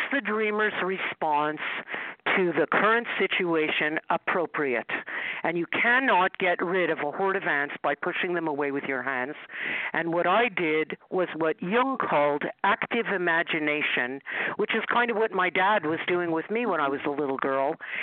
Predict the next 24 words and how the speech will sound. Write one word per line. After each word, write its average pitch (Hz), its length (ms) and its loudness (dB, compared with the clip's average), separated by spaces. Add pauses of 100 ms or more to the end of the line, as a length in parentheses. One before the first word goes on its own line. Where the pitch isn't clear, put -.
(160)
And 175 120 0
I 190 140 4 (160)
said 254 180 2
to 240 100 0
her, 151 300 0 (320)
"Well, 190 180 2
I 175 100 4
guess 240 200 2 (120)
you 208 80 -2
need 196 280 -2
the 170 100 2
raid." 170 540 2
<laughs> - 60 -8 (1040)
Because, 247 280 2 (100)
you 262 60 0
know, 233 320 2 (320)
just 311 200 2 (120)
the 247 180 2
idea, 185 880 2
just - 240 -2
giving 214 260 0
her 180 240 2
the 160 240 0
image 170 420 2